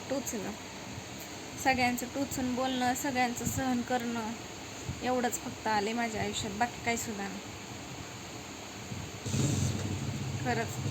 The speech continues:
प्रेम वगैरे काय नसतं, हे आज कळलं. आज म्हणजे चांगला मोठा अनुभव आलाय मला आयुष्यात.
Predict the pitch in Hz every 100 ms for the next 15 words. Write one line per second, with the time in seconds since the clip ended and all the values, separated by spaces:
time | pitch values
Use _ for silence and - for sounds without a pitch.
0 | - - - - - - - - - -
1 | - - - 254 254 269 247 247 240 226
2 | 214 220 226 - - - - - - -
3 | - - - - - - - 226 220 240
4 | - - 226 170 - - - - - -
5 | - - - - - - - - 233 240
6 | 254 262 240 - 262 262 247 240 254 -
7 | 226 226 220 208 - - - - - -
8 | - 208 226 - -